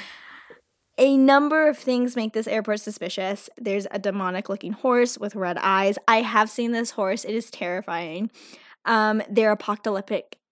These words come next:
Speaker 2: murals.
Speaker 1: Wait, sorry. Go back to the horse, because I read an article saying that the, um, the artist of that sculpture died while making
Speaker 2: Yes.
Speaker 1: that horse. Like, the, the head fell off or something, and it, like,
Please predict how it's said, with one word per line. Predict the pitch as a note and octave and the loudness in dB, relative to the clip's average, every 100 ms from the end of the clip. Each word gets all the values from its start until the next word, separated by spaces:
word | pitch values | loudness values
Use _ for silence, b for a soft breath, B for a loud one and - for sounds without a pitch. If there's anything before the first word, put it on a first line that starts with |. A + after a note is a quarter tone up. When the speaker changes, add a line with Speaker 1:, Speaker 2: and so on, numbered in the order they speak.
| _ | _
Speaker 2:
murals. | G#3 G3 A3+ A3 D4 D4+ D4+ D#4 - - - | -6 -2 0 0 2 2 2 0 -8 -20 -6
Speaker 1:
Wait, | - D4+ | -6 -2
sorry. | A4+ D#3+ - _ - C4 | -2 -2 -8 _ -6 6
Go | D#4 | 6
back | G4+ A4 | 8 4
to | F#4+ | 0
the | F4 | -2
horse, | D4+ G3 - b b | 0 -2 -4 b b
because | D4+ - - C4+ | -6 -6 2 4
I | D#4 F#4+ | 4 2
read | F#4 | -4
an | F4+ | 0
article | B3 C#4+ C#4+ B3 | 2 2 0 -6
saying | - B3 A#3 | -8 -6 -8
that | - | -4
the, | G#3+ - _ - | -4 -4 _ 2
um, | G3+ F3 - | 2 0 -12
the | G#3 A3+ - | -16 -6 2
artist | C4+ G4+ F4+ - - | 2 2 -8 -8 -2
of | B3+ A3 | -2 2
that | A#3+ B3 A#3 | 4 4 2
sculpture | - - B3 C#4+ A3+ F#3 | -6 -6 -4 -4 -6 -10
died | E3 G#3+ B3 G3 | 0 6 6 4
while | F#3 G3+ | 2 0
making | A3 A3+ B3+ | 0 -2 2
Speaker 2:
Yes. | F#3+ F#3+ | 2 0
Speaker 1:
that | |
horse. | E3+ - - - _ _ _ - | -2 -2 -12 -18 _ _ _ -2
Like, | C4+ - | -2 2
the, | C4 A3 - A3 | 4 4 0 -4
the | A3 | -4
head | - C4+ C#4 | 2 0 4
fell | D4 D4 | 6 6
off | D4 D#4 | 6 2
or | |
something, | C#4+ D4+ D#4 C#4+ - | -6 -6 -6 -8 -6
and | A#3+ A#3 | -6 -2
it, | A3+ - | -4 0
like, | G#3+ _ _ | -2 _ _